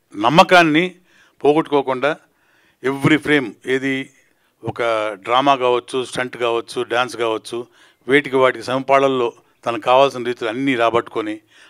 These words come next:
ఆర్టిస్టుల దగ్గర నుంచి పర్ఫార్మెన్సెస్ కానీ ఏదైనా కానివ్వండి, నీట్‌గా ఎవరిని ఇబ్బంది పెట్టకుండా, నొప్పించకుండా చాలా బ్యూటిఫుల్గా టేక్ చేశాడు. ఆ, మ-, మ-, I mean, ఆ, ఆ,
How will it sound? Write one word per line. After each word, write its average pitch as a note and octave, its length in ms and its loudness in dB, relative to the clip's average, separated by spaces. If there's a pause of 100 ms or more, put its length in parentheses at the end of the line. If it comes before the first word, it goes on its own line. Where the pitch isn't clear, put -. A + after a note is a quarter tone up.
(120)
ఆర్టిస్టుల A#2 340 -4
దగ్గర A2+ 100 -6
నుంచి A2+ 120 -8
పర్ఫార్మెన్సెస్ A2+ 600 -4
కానీ G#2+ 240 -4
ఏదైనా C3+ 380 -2
కానివ్వండి, F#2+ 400 -4 (320)
నీట్‌గా A#2+ 440 -6 (140)
ఎవరిని A#2+ 340 -4
ఇబ్బంది A2+ 240 -6
పెట్టకుండా, F#2+ 500 -8 (520)
నొప్పించకుండా A#2 680 -4 (640)
చాలా D#3+ 120 8
బ్యూటిఫుల్గా C#3+ 540 2
టేక్ C3 340 -4
చేశాడు. B2+ 420 -6 (560)
ఆ, A2 100 -4 (760)
మ-, G2 480 -10
మ-, F2+ 380 -14
I A2 100 -8
mean, F2+ 140 -10 (400)
ఆ, D2+ 240 -20 (1400)
ఆ, G#2 240 -6